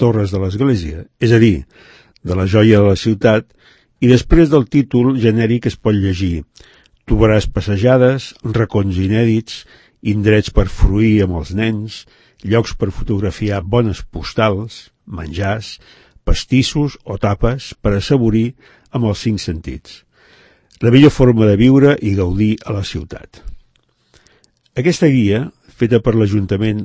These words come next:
amb la col·laboració de la Diputació de Barcelona, té bones intencions, però tinc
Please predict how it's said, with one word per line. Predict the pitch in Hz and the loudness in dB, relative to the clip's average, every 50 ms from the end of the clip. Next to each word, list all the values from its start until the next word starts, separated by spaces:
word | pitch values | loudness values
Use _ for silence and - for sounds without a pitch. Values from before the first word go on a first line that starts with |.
| - - | -8 -6
amb | 107 104 101 | -6 -4 -4
la | 101 | -4
col·laboració | 98 - 104 98 98 98 95 92 92 87 - - 113 113 | -4 -4 -2 -2 -2 -2 -2 -2 -4 -4 -4 -2 0 0
de | 113 107 | 0 0
la | 104 101 | 0 -2
Diputació | 101 98 - 104 90 90 87 - - 110 113 | -2 -4 -6 -6 -6 -6 -6 -4 -2 0 0
de | 117 | 0
Barcelona, | 123 127 117 - 117 104 98 92 87 90 92 110 113 _ _ _ _ _ _ _ _ _ _ _ _ | 0 0 -2 -2 -2 -2 -2 -2 -4 -6 -8 -10 -12 _ _ _ _ _ _ _ _ _ _ _ _
té | - 135 131 | 4 6 6
bones | 131 127 123 120 110 110 | 8 8 8 6 4 4
intencions, | 110 98 87 90 82 71 - - 76 78 80 80 - - - _ _ _ _ _ _ _ _ _ _ _ _ - | 2 0 -2 -6 -6 -8 -10 -10 -10 -12 -12 -16 -20 -20 -20 _ _ _ _ _ _ _ _ _ _ _ _ 4
però | 120 123 120 | 4 4 6
tinc | 147 156 | 6 4